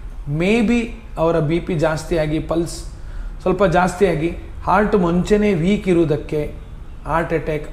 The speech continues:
ಆಗಿರುವ ಸಾಧ್ಯತೆ ಉಂಟು. ಆದರೆ ಡೈರೆಕ್ಟಾಗಿ ಡೆಂಟಲ್ ಟ್ರೀಟ್ಮೆಂಟಿಗೂ ಹಾರ್ಟ್ ಅಟ್ಯಾಕಿಗೂ ಸಾಧ್ಯತೆ ಇಲ್ಲೇ ಇಲ್ಲ. ಆ, in fact ನಾನು ಇಪ್ಪತ್ತೊಂದು ವರ್ಷದಿಂದ ಡೆಂಟಿಸ್ಟ್ರಿ ಪ್ರಾಕ್ಟೀಸ್ ಮಾಡ್ತಾ ಇದ್ದೇನೆ.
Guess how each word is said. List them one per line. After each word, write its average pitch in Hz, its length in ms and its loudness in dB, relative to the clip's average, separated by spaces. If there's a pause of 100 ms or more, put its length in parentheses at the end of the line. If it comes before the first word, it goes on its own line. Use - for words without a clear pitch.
ಆಗಿರುವ 190 680 4 (760)
ಸಾಧ್ಯತೆ 185 480 4
ಉಂಟು. 170 400 2 (220)
ಆದರೆ 160 520 2
ಡೈರೆಕ್ಟಾಗಿ 180 1000 2 (260)
ಡೆಂಟಲ್ 180 420 4
ಟ್ರೀಟ್ಮೆಂಟಿಗೂ 165 720 0 (180)
ಹಾರ್ಟ್ 165 320 0
ಅಟ್ಯಾಕಿಗೂ 147 580 0 (1200)
ಸಾಧ್ಯತೆ 156 420 2 (180)
ಇಲ್ಲೇ 160 280 4
ಇಲ್ಲ. 131 160 2 (500)
ಆ, 160 340 0 (500)
in 196 80 2
fact 220 540 0
ನಾನು 175 640 0 (180)
ಇಪ್ಪತ್ತೊಂದು 233 500 2
ವರ್ಷದಿಂದ 202 460 2 (680)
ಡೆಂಟಿಸ್ಟ್ರಿ 175 420 4
ಪ್ರಾಕ್ಟೀಸ್ 165 440 0
ಮಾಡ್ತಾ 151 280 0
ಇದ್ದೇನೆ. 139 340 0